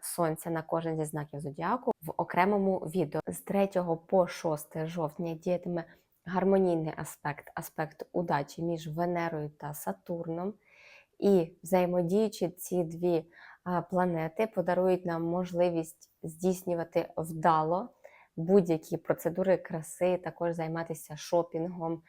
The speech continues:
До речі, якщо ви здійснюєте якусь покупку в цей час, можливо, навіть,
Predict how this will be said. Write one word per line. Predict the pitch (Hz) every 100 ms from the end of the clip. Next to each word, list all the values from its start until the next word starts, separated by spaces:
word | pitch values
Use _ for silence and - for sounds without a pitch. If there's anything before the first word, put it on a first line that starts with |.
| - -
До | - 180
речі, | 160 160 175
якщо | 165 - 185
ви | 185 170 175 - _
здійснюєте | 165 175 185 185 175 175 170 165 -
якусь | 170 170 175 170 -
покупку | - 196 196 - 151 - - 254
в | 262
цей | - 170
час, | 170 170 165 - -
можливо, | 170 165 170 175 170 160
навіть, | 160 160 156